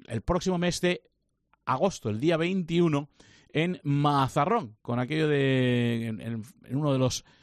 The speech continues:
eh, huertos de papel que hay en, eh, Mazarrón, en una de las, eh, eh, actividades durante el verano de Mazarrón, con la presencia del seleccionador nacional Luis de la Fuente. Esta mañana se ha presentado precisamente en el Ayuntamiento de Mazarrón, ahí ha estado el presidente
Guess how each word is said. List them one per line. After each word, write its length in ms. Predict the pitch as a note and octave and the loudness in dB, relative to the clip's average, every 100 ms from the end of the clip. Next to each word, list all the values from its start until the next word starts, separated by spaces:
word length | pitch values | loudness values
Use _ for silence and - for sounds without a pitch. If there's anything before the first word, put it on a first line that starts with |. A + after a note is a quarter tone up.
| _ _ | _ _
eh, 260 | - A#2+ A#2 | -2 0 4
huertos 280 | C#3 C#3 C3+ | 2 0 -2
de 80 | |
papel 420 | B2 C3 F3+ D#3+ G#2 | -2 0 0 0 -2
que 140 | C3+ | -2
hay 220 | C3+ C#3 | 2 2
en, 200 | C3 B2+ | 2 2
eh, 280 | B2+ B2 A#2+ | 0 0 0
Mazarrón, 560 | A#2 C3+ E3+ F3 A3+ A#3 | 0 0 0 0 0 0
en 160 | B2+ | -2
una 160 | C#3 C#3 | -2 0
de 60 | B2+ | 0
las, 280 | C3 B2+ C#3+ | 0 0 -2
eh, 560 | B2 A#2 A#2 A2+ A2 G2+ _ _ _ _ _ _ | 0 2 2 2 0 -4 _ _ _ _ _ _
eh, 180 | - G#2 - | -8 -8 -6
actividades 840 | - E3 C#3+ F3 A3 A3 - - | -4 0 2 2 0 -2 -6 -10
durante 380 | A2+ A#2 A#2+ B2+ | -6 -4 -4 -2
el 60 | B2 | -2
verano 200 | D3 D#3 | 0 0
de 80 | |
Mazarrón, 380 | E3+ D3 D3+ E3 | -2 -2 -2 -2
con 180 | D3 G#3+ | -2 0
la 100 | F#3 | 0
presencia 420 | D#3+ - F3 F3 D#3 | -2 -4 -2 0 -2
del 160 | C3+ | -2
seleccionador 600 | - B2 A#2 B2 C3 D#3+ | -2 -4 -2 0 0 0
nacional 380 | D3 B2+ C3+ C#3+ | -4 -6 -2 2
Luis 340 | C3+ C#3 D3 - | 4 4 2 0
de 100 | A#2+ | -4
la 100 | F#2+ | -2
Fuente. 280 | F#3+ G3 F#3 | -4 -2 -2
Esta 160 | - | -2
mañana 280 | C3+ C#3 C3 | -2 -2 -4
se 140 | - | -2
ha 60 | E3 | -4
presentado 400 | C#3 A#2+ A#2 A#2 | -4 -6 -4 -4
precisamente 500 | G#2+ A#2+ D#3+ B2+ A#2+ | -4 -4 -4 -4 -4
en 60 | A2+ | -4
el 40 | |
Ayuntamiento 400 | A2+ A2+ C3 D#3+ | -4 -4 -6 -4
de 40 | C#3+ | -4
Mazarrón, 380 | D#3 B2+ C3 | -2 -2 -2
ahí 100 | C3 | -2
ha 60 | C3 | -2
estado 180 | - C#3 | 0 0
el 100 | B2 | 0
presidente 560 | G3 F3 C#3+ C#3 C3 | 0 0 0 2 0